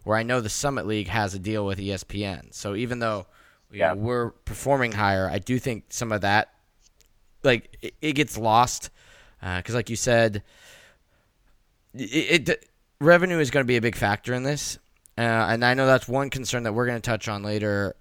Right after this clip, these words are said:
Speaker 1: with, uh, when I have Sean and everybody on and Brian, is when you look at the Big Sky and the budgets alone, is it worth putting a Boise State,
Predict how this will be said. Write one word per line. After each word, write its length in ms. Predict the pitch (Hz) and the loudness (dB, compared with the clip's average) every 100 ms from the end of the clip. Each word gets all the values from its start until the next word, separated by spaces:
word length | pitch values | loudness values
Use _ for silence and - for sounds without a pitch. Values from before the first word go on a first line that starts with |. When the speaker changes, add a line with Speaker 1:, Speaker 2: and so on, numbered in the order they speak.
| - | -6
Speaker 1:
with, 500 | 104 98 - - - - | -2 -2 -4 -16 -16 -8
uh, 360 | 98 92 90 | -4 -4 -6
when 180 | 92 98 | -4 0
I 80 | 98 | 2
have 260 | 104 92 - - | 2 -2 -10 -10
Sean 360 | - 120 110 | -2 0 0
and 80 | 104 | 0
everybody 380 | 95 92 101 98 | -4 -2 0 0
on 120 | 98 | -2
and 100 | 90 | -2
Brian, 400 | 107 120 113 101 | 0 2 0 -2
is 340 | 90 98 92 - - - - _ | -4 -6 -6 -12 -20 -20 -20 _
when 220 | - 131 139 | -2 0 4
you 100 | 147 | 4
look 160 | 185 | 2
at 60 | 135 | 0
the 60 | |
Big 200 | 113 131 | 0 0
Sky 320 | 110 131 127 117 | 2 6 8 8
and 140 | 107 | 4
the 80 | 98 | 0
budgets 500 | 87 143 127 110 - | 2 4 4 -2 -6
alone, 680 | 95 104 135 127 104 95 90 _ _ _ _ _ - | -6 0 2 2 0 -4 -10 _ _ _ _ _ -2
is 180 | 139 139 | 0 2
it 120 | 104 | 0
worth 640 | 117 131 185 165 - - - - | 2 6 6 6 0 -10 -16 -2
putting 440 | 135 131 131 123 | 0 2 0 -2
a 100 | 98 | -2
Boise 380 | 104 117 110 110 | 2 2 2 -4
State, 560 | - 107 104 101 - | -2 0 0 -2 -8